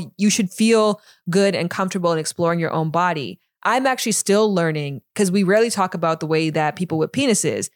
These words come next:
explore their body. So I actually just found out, like, two weeks ago,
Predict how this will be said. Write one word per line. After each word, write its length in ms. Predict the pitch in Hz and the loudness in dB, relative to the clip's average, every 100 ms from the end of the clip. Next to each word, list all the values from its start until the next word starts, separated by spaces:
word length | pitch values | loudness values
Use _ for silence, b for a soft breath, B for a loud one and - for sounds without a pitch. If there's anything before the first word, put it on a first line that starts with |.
| _ | _
explore 360 | 160 - 175 156 | -8 -6 -2 -2
their 120 | 147 | 0
body. 360 | 143 - - - _ _ | -2 -4 -6 -12 _ _
So 120 | - | 0
I 140 | 202 226 | 2 2
actually 240 | 220 208 | 0 -2
just 420 | 170 190 190 185 | 0 0 0 0
found 240 | - 170 165 | -2 -2 0
out, 100 | 156 | -2
like, 120 | 147 | -4
two 180 | - 185 | -4 -4
weeks 220 | 196 214 | -4 -4
ago, 400 | 185 160 151 151 | -2 0 0 -2